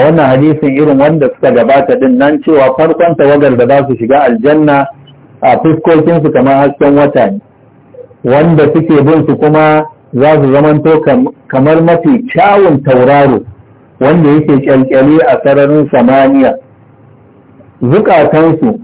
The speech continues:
zuciya ce ɗaya. Yanzu mu zuciya ma ai ba ɗaya bane.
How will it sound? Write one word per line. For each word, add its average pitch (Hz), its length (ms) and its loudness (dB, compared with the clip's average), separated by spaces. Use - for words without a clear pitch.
zuciya 143 640 0
ce 120 100 -2
ɗaya. 135 320 0
Yanzu 123 200 -2
mu 170 220 2
zuciya 160 260 0
ma 151 100 0
ai 147 100 0
ba 143 160 0
ɗaya 117 160 0
bane. 113 220 -2